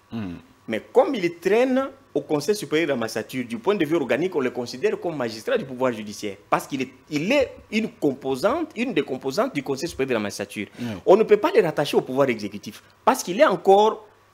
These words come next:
Speaker 2: il demeure encore, euh, au, au, au, au pouvoir judiciaire.
Speaker 1: Oui.
Speaker 2: Voilà. Et donc, soit on les dégage, du co-, du pou-, puisqu'il est déjà extirpé du pouvoir judiciaire,
Speaker 1: Oui.
Speaker 2: il faut poursuivre la réforme.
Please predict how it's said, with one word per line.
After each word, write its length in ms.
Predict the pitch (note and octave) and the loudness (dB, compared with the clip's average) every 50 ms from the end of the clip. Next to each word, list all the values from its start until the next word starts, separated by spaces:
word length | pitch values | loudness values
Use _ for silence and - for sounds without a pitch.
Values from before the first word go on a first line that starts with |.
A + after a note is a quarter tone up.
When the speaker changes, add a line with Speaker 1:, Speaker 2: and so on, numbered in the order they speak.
| _ - | _ 0
Speaker 2:
il 180 | F#3+ G3+ E3+ | 0 0 6
demeure 340 | D3+ F#3+ G3+ G#3+ C#4+ F4+ D4 | 6 6 6 6 4 2 2
encore, 340 | F3 D3 - F3 F3 E3+ D#3 | 2 2 4 6 6 8 8
euh, 360 | C#3 C3 B2 A#2 A#2 A#2 A2 | 6 6 6 6 6 4 2
au, 160 | G#2 - A#2+ | 2 0 0
au, 640 | A#2+ F#2+ B2 C3 B2 B2 A2 B2+ A2+ A2+ B2 A#2 G#2+ C3+ | 0 0 0 0 0 0 0 -2 -2 -2 -2 -2 0 0
au, 40 | |
au 40 | C3 | -2
pouvoir 300 | B2+ - B2+ B2 C#3+ C#3 | -2 -2 2 2 4 4
judiciaire. 460 | A2+ - A2+ G#2 G2 - A#2 G#2+ F#2+ - - - _ _ _ _ - - _ _ A2 | 2 0 -6 -10 -8 -6 -6 -6 -6 -8 -14 -20 _ _ _ _ -20 -20 _ _ -8
Speaker 1:
Oui. 160 | G#2+ G2 F2 - _ _ - - | -8 -8 -10 -14 _ _ -20 -18
Speaker 2:
Voilà. 400 | - G#2+ A2 B2 A2+ G#2 F2+ E2+ - - - _ - - - - | -6 2 4 4 4 4 2 -4 -10 -20 -20 _ -20 -20 -2 0
Et 80 | - D3 | 2 6
donc, 220 | D3 - B2 G#2 - - - _ | 6 6 4 4 0 -10 -18 _
soit 480 | - - - B3+ C4+ F#3 - - - - _ - | -12 -4 0 0 0 0 0 -6 -12 -14 _ 0
on 80 | C#3+ D3 | 2 2
les 120 | D3+ D3+ | 2 2
dégage, 640 | C#3 C3+ D3+ C#3+ F3+ G#3 E3+ A#2 G#2 G2+ - - - _ _ _ | 2 0 0 0 0 0 0 0 -2 -4 -10 -16 -20 _ _ _
du 160 | - A#2+ B2 | -12 -12 -12
co-, 220 | - - - - - | -10 -12 -12 -10 -8
du 120 | C3 B2 | -8 -8
pou-, 140 | - B2+ B2 - | -8 -8 -12 -8
puisqu'il 280 | - G3 G#3+ - - E3 | -6 -6 -4 -2 2 2
est 60 | G#3+ G#3+ | 2 2
déjà 360 | - B2+ B2 C3+ C#3 C#3 - - | 2 2 2 2 2 2 0 -2
extirpé 500 | C3 A2 - - - B2 A2+ - D3 C#3 | -4 -6 -4 -4 -2 -2 0 0 0 -2
du 100 | A#2+ G#2 | -2 -4
pouvoir 280 | - G#2 G2+ G#2+ G#2 | -6 -4 -2 0 0
judiciaire, 460 | G2 F#2+ F#2 F#2 F#2 - - F#2+ F#2 - _ _ - - _ _ _ - | -2 -4 -8 -10 -10 -10 -10 -12 -14 -16 _ _ -20 -20 _ _ _ -14
Speaker 1:
Oui. 80 | G2+ F#2+ - - | -12 -12 -10 -8
Speaker 2:
il 100 | A#2+ A2+ | -8 -8
faut 340 | - - - F3+ G#3+ - - - - | -6 0 2 4 4 4 0 -6 -8
poursuivre 400 | - C3+ B2+ - - A#3+ G#3+ D#3 | -6 -6 -4 -2 -2 0 2 4
la 100 | B2+ A#2 | 6 6
réforme. 400 | A2 A#2 - - G3 G3+ C3 G#2 | 4 4 2 2 0 0 0 -4